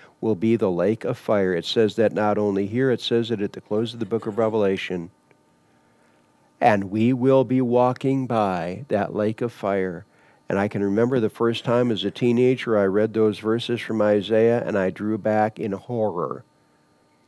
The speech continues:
"Lord, why in the world would I want to do that?" And the Holy Spirit reached off the page and went smack, smack. "I,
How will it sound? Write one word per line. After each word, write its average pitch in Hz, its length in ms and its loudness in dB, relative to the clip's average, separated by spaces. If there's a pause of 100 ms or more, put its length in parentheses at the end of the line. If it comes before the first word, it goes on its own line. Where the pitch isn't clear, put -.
(260)
"Lord, 98 680 -2 (720)
why 113 400 2
in 113 340 0
the 101 80 0
world 101 640 -2
would 98 180 -4
I 95 260 -2
want 92 600 -4 (140)
to 120 120 -4
do 113 260 -6
that?" 82 580 -8 (1300)
And 95 160 0
the 95 80 -4
Holy 110 260 2
Spirit 123 360 -2
reached 120 320 -4
off 117 180 0
the 120 100 -4
page 113 380 0
and 110 80 -2
went 98 180 -2
smack, 98 520 -2
smack. 90 500 -4 (1300)
"I, 117 560 4